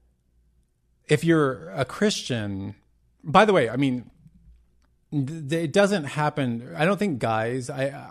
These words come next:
I don't think guys do this as much. I, in fact, I, I don't even know,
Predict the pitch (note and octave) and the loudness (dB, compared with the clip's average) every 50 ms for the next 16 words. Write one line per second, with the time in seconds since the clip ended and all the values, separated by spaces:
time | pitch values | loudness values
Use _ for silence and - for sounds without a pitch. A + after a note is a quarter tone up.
0 | - - C#3+ C#3+ D3+ D3 C3 - - D3 C3+ A#2 A#2+ A#2+ A#2 A#2 A2+ G#2+ G2 G#2 | -10 -6 -4 -4 -4 -4 -8 -6 -4 -4 -2 0 0 0 0 0 -2 -4 -6 -8
1 | - A2 A2 G2 G#2+ G#2 G2 - - - A#2+ A#2+ G#2+ A2+ A2 G#2+ G2 - - - | -6 -6 -6 -4 -6 -6 -8 -8 -10 -10 -10 -10 -8 -8 -6 -6 -6 -8 -10 -12
2 | - B2 A#2+ A2+ - D#3 C3 B2 - C#3 C3 A2+ - A2+ A2+ A2+ A2+ A2+ B2 B2+ | -12 -10 -10 -10 -8 -6 -6 -4 -2 -2 -2 -2 -2 -4 -4 -4 -6 -6 -4 -4
3 | B2+ A#2 A2+ A2 G#2 G#2+ G#2+ G#2 - - G#2+ - | -4 -4 -4 -4 -4 -4 -4 -6 -6 -8 -10 -16